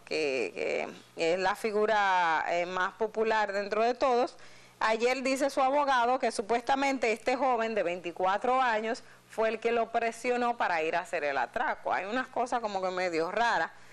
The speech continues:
En principio él había dicho que su hermano no tenía nada que ver cuando él publicó el video en las redes sociales, salió caminando, que "mi hermano no tiene nada que ver y miren que yo no tengo armas". Luego llega la policía, dice que sí, que su hermano tenía que ver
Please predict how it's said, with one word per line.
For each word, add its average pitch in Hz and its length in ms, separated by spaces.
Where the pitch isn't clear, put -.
En 220 180
principio 262 500
él 302 80
había 285 300
dicho 294 300
que 269 80
su 240 120
hermano 233 300
no 240 160
tenía 226 320
nada 214 240
que 202 140
ver 160 160
cuando 170 240
él 180 80
publicó 190 400
el 196 80
video 185 400
en 175 80
las 175 120
redes 170 220
sociales, 190 540
salió 165 400
caminando, 190 560
que 175 60
"mi 170 100
hermano 208 320
no 247 100
tiene 240 240
nada 233 240
que 220 140
ver 240 300
y 226 40
miren 233 380
que 208 100
yo 202 80
no 208 140
tengo 214 280
armas". 143 360
Luego 233 240
llega 277 280
la 277 120
policía, 277 520
dice 233 240
que 175 120
sí, 262 200
que 196 120
su 180 100
hermano 180 320
tenía 190 380
que 233 160
ver 349 260